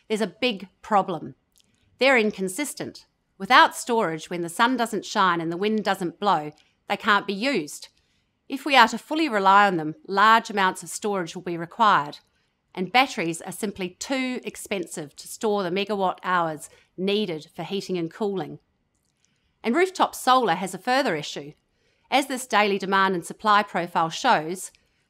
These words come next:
panel owners can only use about fifty-five percent of the solar energy they capture.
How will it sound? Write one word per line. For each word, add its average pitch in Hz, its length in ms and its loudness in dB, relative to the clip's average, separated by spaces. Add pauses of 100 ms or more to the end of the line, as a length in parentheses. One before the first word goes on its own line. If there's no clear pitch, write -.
(200)
panel 277 280 2
owners 190 320 2
can 208 120 -4
only 202 260 2
use 185 380 -2
about 175 320 0
fifty-five 226 600 2
percent 190 320 -8
of 165 80 -20
the 175 60 -12
solar 208 340 0
energy 180 280 -4
they 170 140 -2
capture. - 540 -8